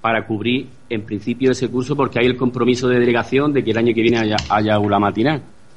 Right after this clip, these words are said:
Tenemos un compromiso también, hablando del centro nuevo, de que entrará en los presupuestos de dos mil diecisiete. Desde luego, nosotros vamos a estar en la pelea junto, codo con codo, con todos los vecinos de Alfacás, con todas las fuerzas políticas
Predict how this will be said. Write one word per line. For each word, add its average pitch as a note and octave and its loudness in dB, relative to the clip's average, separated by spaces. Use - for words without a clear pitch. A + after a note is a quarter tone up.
Tenemos C3+ 2
un D3+ 0
compromiso D3 -2
también, D3 -2
hablando C#3 2
del C#3 0
centro C#3 -2
nuevo, D#3 0
de A2+ -4
que A2+ -4
entrará A2 0
en C#3 -2
los C3 -2
presupuestos A#2+ -4
de A2+ -4
dos A2+ -4
mil A2 -4
diecisiete. A2+ -4
Desde G#2+ -2
luego, C3+ 0
nosotros A#2+ -2
vamos C3 4
a - 0
estar C3 -2
en B2+ 0
la B2 0
pelea B2 -4
junto, C3 -6
codo C#3 -2
con B2+ 0
codo, D3+ 2
con A#2 2
todos C3+ 2
los C3 4
vecinos C3 0
de B2+ 4
Alfacás, B2+ -2
con A#2 -10
todas B2+ 0
las A#2+ -2
fuerzas A#2+ -4
políticas C#3 -4